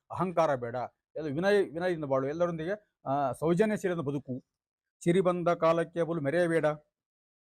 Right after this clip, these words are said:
ಸಿರಿವಂತ ಶ್ರೀ ಕಾಗಿಲೆ, ಕಾಗಿಲೆ ಆದಿಕೇಶವನ". ಅವ್ರು ಹೇಳ್ತಾರೆ, ಜಗತ್ತಿಗೆ ಅವನೊಬ್ಬನೇ ಶ್ರೀಮಂತ, ಆದ್ರೆ ಅದೇ ಶ್ರೀಮಂತ ಕೂಡ ತಿರು-, ನಮ್ಮ ಮಲ್ಯ-, ಮಲ್ಲನೇ ಸಾಲ ತಗೊಂಡಂತ ತಿರುಪತಿ ಹೇಳ್ತಾರಲ್ಲ, ಅಂತ ಸಿ-, ಅಂತ ಶ್ರೀವಂತ ಶ್ರೀ ಕಾಗಿಲೆ ಯಾ-, ಅವನೊಬ್ಬನೇ ಜಗತ್ತಿಗೆ ಶ್ರೀಮಂತ, ಜಗತ್ತಿಗೆ ಕೂಡ ಪರಮಾತ್ಮನೇ ಅಲ್ಲ,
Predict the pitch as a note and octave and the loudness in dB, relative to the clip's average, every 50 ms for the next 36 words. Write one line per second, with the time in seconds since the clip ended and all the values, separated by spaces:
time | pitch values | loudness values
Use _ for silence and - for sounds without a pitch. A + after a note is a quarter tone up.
0 | _ _ _ - - E3+ F3+ G3 G3 F#3 G3+ A3 G#3+ - G#3+ F3+ - F#3+ F3+ F3 | _ _ _ -2 2 4 4 6 6 4 2 0 0 -2 -2 -2 -2 -6 -8 -6
1 | E3+ E3+ C#3+ D3 F3 F3 E3+ E3+ D#3+ D#3 D#3+ D3+ - - - C3+ C#3+ D#3+ E3+ E3 | -2 2 2 2 2 2 0 -4 -2 -2 -2 -4 -4 -6 -2 0 0 0 0 -2
2 | D#3+ D3+ C#3+ D3 F3+ F3+ F#3 - F3 D#3 C#3 - C3 B2+ B2+ A#2+ - - C3 D3 | -2 0 2 2 2 2 0 -4 -6 -6 -6 -4 -6 -6 -6 -6 -8 -6 -4 -4
3 | F3 F3 - C3+ B2+ _ _ _ _ - A#2+ C3 C#3+ D#3+ D#3+ E3 E3 D3+ C3+ C3+ | -2 -2 -4 -8 -8 _ _ _ _ -4 -2 0 0 0 0 0 0 0 0 0
4 | C3 C#3+ D#3+ D#3 - D3+ D3+ C#3+ D3+ C#3 - B2+ - _ _ _ _ _ _ _ | -2 -4 -4 -6 -6 -4 -4 -4 -4 -2 -2 -4 -6 _ _ _ _ _ _ _
5 | _ _ _ - - D3 D3 C#3+ D3 E3 - D#3+ E3 E3+ E3 E3+ E3 D3+ D#3 F#3 | _ _ _ 2 2 4 4 4 2 2 0 -2 -2 0 0 0 0 0 2 4
6 | F3 D#3+ D#3 C#3 - D#3 D#3 C#3+ C#3 C#3 C#3 C#3 C#3 C3+ C3 C3 C#3+ E3 E3+ D3 | 4 4 2 0 -2 -2 -2 -2 -2 -4 -4 -4 -4 -4 -2 -2 -2 -2 -2 -4
7 | - _ _ - C3 C#3 D#3 F3 F3 F3 E3+ E3 D3+ E3+ D#3+ D#3 E3 D#3 D3+ C3+ | -6 _ _ -2 0 2 2 2 0 0 -2 0 0 0 0 -2 -4 -4 -6 -8
8 | - - - _ _ _ _ - E3 F3 D#3 D#3+ D#3 - E3+ D#3 F3+ G#3 G#3 A3+ | -10 -16 -20 _ _ _ _ -6 -6 -4 -4 -4 -2 -2 2 2 2 2 2 2
9 | F3 C#3+ G#2 - _ _ _ - _ _ _ - C3 C3+ D3+ - D#3+ C3+ D3 F#3 | 0 0 -4 -6 _ _ _ -20 _ _ _ -8 -6 -4 -4 -2 0 -2 0 0
10 | G3+ B2+ - C#3+ D3 F3+ F3 E3+ D#3+ E3 D#3 - D#3+ D#3 D#3 D#3+ _ _ _ _ | -2 -4 -2 0 2 4 4 4 2 2 0 0 2 2 2 0 _ _ _ _
11 | _ - C#3 D3+ D3+ C3 - B2+ D#3 E3+ E3+ D#3+ D#3 D3 C#3+ D3 D3 C3 C3+ C#3+ | _ -10 -6 -6 -6 -2 0 0 2 2 0 -2 -2 0 0 0 0 -2 -4 -6
12 | C#3+ C3+ D3+ D#3 D#3 C3 C#3 C#3 C#3+ C#3 D#3 C#3+ - D#3 C#3+ D3 - G#3 G3 C#3+ | -6 -8 -8 -8 -6 -6 -6 -8 -8 -8 -8 -10 -10 -10 -12 -8 -8 -10 -8 -4
13 | C#3+ E3 G#3+ G3+ G3+ G#3 - G3+ G3+ - F3 F#3 G#3 G#3+ - F3 G3 F#3 D#3 E3 | 0 0 0 0 0 -2 0 0 0 2 2 2 2 0 0 -2 -4 -4 -2 -2